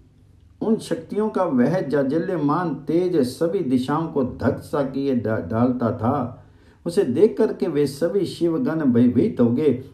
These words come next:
और भाग करके दूर जा खड़े हुए। मुनि, इसी समय तुम दिव्य दर्शन नारद वहां आ पहुंचे। तुम्हारा वहां आने का अभिप्राय देवगणों को सुख पहुंचाना था।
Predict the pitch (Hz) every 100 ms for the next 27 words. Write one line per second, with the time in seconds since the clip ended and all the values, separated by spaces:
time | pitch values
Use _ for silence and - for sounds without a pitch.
0 | - 143 120 135 160 - 113 - 82 120
1 | 175 151 123 92 104 123 - - - 85
2 | 82 80 - - _ _ _ _ _ _
3 | _ _ _ _ _ _ 101 101 107 123
4 | - - _ - - - 143 156 - 104
5 | 107 123 - - _ _ _ _ _ _
6 | _ _ _ _ - _ _ _ _ -
7 | 220 156 160 214 240 202 202 202 175 143
8 | 165 165 120 104 90 85 85 82 - -
9 | - - _ _ _ _ - - 135 127
10 | 98 104 135 120 110 120 123 113 107 101
11 | - 139 135 - 143 196 185 180 165 135
12 | - - 214 - 117 120 107 98 87 90
13 | 82 - - -